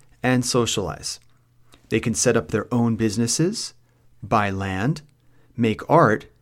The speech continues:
and go to concerts, all in a virtual environment. In the future, rather than buying clothes for your closet,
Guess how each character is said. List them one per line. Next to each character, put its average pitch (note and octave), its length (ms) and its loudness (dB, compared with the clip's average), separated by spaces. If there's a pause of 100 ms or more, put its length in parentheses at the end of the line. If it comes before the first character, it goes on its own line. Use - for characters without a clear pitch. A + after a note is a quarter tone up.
(420)
and A#2 160 0
go A#2 120 6
to A2 80 2
concerts, - 840 -2 (540)
all C3+ 540 2
in A#2 140 2
a A2+ 60 2
virtual G#2+ 640 -4
environment. A#2 640 2 (2000)
In C3 100 6
the A#2+ 80 4
future, D#3 720 2 (640)
rather C3 420 6
than A3+ 220 6
buying D3 380 6
clothes C#3 520 2
for A2+ 140 -2
your G#2 120 0
closet, D3 600 -2